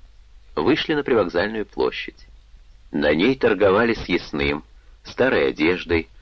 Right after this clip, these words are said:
шныряли подозрительного вида молодые люди. Здание Южного вокзала, когда-то выкрашенное в красивый желтый цвет,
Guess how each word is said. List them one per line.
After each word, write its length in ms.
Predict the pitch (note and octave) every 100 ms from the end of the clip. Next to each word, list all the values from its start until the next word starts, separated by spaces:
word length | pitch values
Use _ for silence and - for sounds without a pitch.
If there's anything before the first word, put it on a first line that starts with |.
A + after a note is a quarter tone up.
| -
шныряли 480 | - - F#2+ B2 C#3+
подозрительного 840 | C3+ G2 F2 F#2 B2 - A2 F#2+ E2
вида 280 | D#2 G2
молодые 440 | G2 E2+ D#2 E2 F2
люди. 440 | D2+ B1+ B1 A#1+ - - - - - - -
Здание 580 | - C#2 E2 E2+ D#2 C#2
Южного 400 | B1+ C2+ C#2 C2+
вокзала, 540 | C2 B1+ B1+ D#2 G2+ G2+
когда-то 440 | - C2+ E2 D#2+
выкрашенное 640 | D2+ - D#2+ - D2+ D2
в 60 | C#2
красивый 500 | C#2+ D2 - A#2 D2+
желтый 360 | B1 B1 - C#2+
цвет, 400 | - D#2+ A2